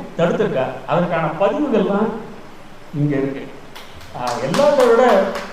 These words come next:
இந்த ஜீனூர் அப்படின்ட்டு அங்க ஒரு ஜீனூர் இருக்கு, வேளாம்பட்டிக்கு முன்னால ஒரு ஜெயினூர் இருக்கு. அந்த ஜெயினூர்ல, ஆஹ், இருந்த தீர்த்தங்கருடைய சிலையுடைய படங்கள் கருப்பு வெள்ளை படமா இருந்தது.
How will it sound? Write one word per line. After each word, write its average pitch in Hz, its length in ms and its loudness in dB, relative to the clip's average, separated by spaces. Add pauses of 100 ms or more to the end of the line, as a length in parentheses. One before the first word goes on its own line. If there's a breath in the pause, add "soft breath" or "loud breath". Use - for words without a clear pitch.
(280)
இந்த 139 400 2 (720)
ஜீனூர் 226 680 8 (500)
அப்படின்ட்டு 147 520 2 (420)
அங்க 175 200 0
ஒரு 220 140 4
ஜீனூர் 185 300 6
இருக்கு, 135 320 2
வேளாம்பட்டிக்கு 190 460 6
முன்னால 170 260 8
ஒரு 156 260 6
ஜெயினூர் 165 280 6
இருக்கு. - 420 -2 (340 loud breath)
அந்த 160 200 -2
ஜெயினூர்ல, 262 840 4 (680)
ஆஹ், 185 680 2
இருந்த 226 720 6
தீர்த்தங்கருடைய 185 1040 2
சிலையுடைய 175 640 0
படங்கள் 233 380 2
கருப்பு - 280 2
வெள்ளை 226 200 4
படமா 160 340 0
இருந்தது. 147 540 -4